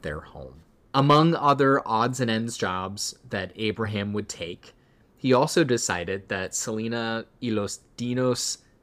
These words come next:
had something to them, that that was something that they needed to expand upon,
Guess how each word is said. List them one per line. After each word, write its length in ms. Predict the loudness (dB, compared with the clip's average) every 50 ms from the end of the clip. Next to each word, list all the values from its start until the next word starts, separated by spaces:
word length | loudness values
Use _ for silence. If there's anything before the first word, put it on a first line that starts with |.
| _ _
had 300 | _ -2 0 0 0 0
something 380 | 0 -4 -4 -4 -4 -6 -8 -6
to 220 | -8 -6 -6 -6 -6
them, 200 | -8 -12 -18 -20 -12
that 140 | -12 -10 -6
that 140 | -6 -6 -4
was 140 | -2 -2 -2
something 340 | -2 -2 0 0 -2 0 0
that 140 | -4 -4
they 120 | -4 -8 -6
needed 280 | -6 -8 -8 -10 -12
to 120 | -12 -12 -12
expand 420 | -12 -12 -10 -8 -6 -6 -6 -8
upon, 420 | -8 -6 -6 -4 -4 -4 -6 -10